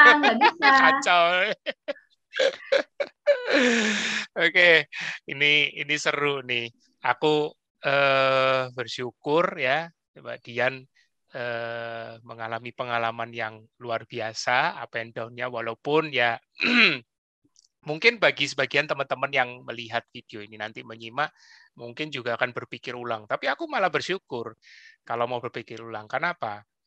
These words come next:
Speaker 2: K F itu murni pilihan.
Speaker 1: Betul.
Speaker 2: Ya. Bukan, bukan ada jaminan yang kita, kita sertakan terus,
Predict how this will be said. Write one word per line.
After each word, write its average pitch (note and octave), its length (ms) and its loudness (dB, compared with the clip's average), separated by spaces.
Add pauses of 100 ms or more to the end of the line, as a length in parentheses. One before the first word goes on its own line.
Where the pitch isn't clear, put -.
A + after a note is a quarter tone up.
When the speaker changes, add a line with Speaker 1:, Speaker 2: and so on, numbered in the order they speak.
Speaker 2:
K D#3 160 -6
F - 160 -10
itu G#3 80 -10
murni E3+ 400 -10
pilihan. C#3+ 480 -10 (560)
Speaker 1:
Betul. C4 240 -4
Speaker 2:
Ya. B3+ 320 0 (480)
Bukan, E3 480 0 (160)
bukan E3+ 380 0
ada D#3+ 180 0
jaminan D#3+ 640 2
yang E3+ 220 -2
kita, D#3+ 400 0 (260)
kita D#3 680 0 (100)
sertakan D3+ 1040 2
terus, C#3 240 -12